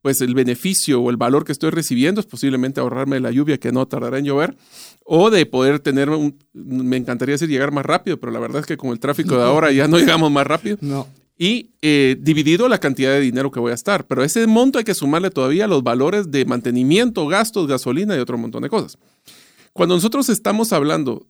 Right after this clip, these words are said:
Speaker 1: y va, y ahí le sumamos el factor de estrés que estamos utilizando, llegamos a la oficina estresados, estamos con-, eh, enojados, eh, o llegamos a la casa y estamos también en el mismo modelo. Cuando nosotros, ¿quién de nosotros que haya viajado regresa enojado de un viaje?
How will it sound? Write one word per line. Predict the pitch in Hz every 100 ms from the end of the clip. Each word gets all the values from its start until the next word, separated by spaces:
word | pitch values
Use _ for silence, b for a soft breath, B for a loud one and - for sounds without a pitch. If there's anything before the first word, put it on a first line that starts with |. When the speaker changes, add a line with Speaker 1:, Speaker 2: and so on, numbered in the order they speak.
| _ -
Speaker 1:
y | 151
va, | 127 101 -
y | -
ahí | 143 175
le | 202
sumamos | 147 151 196
el | 185
factor | 135 - 180 185
de |
estrés | 123 - 190 302
que | -
estamos | 139 151 165
utilizando, | 160 123 120 156 214
llegamos | 135 143 170 165
a |
la | 131
oficina | 123 127 202 247 330 320 _ _ _
estresados, | - 135 131 123 180 233 254 131 -
estamos | 139 143 143 143 139
con-, | 127 123
eh, | 135 127
enojados, | 123 123 226 240 226 226 - b b _
eh, | 127
o | 117 127
llegamos | 123 156 165
a |
la | 123 -
casa | 196 196 170
y | 120
estamos | 120 147 156
también | 123 135
en | 147
el | 120
mismo | 127 139 139
modelo. | 117 - - - B B B B B B _
Cuando | 165 175
nosotros, | 165 220 262 -
¿quién | - 254
de | 254 247 254
nosotros | 165 180 180 131
que | -
haya | 170 190
viajado | 147 117 131 156 -
regresa | 165 196 220
enojado | 220 170 311 - - _ _ _ _ _ _
de | 131
un | 127
viaje? | 120 123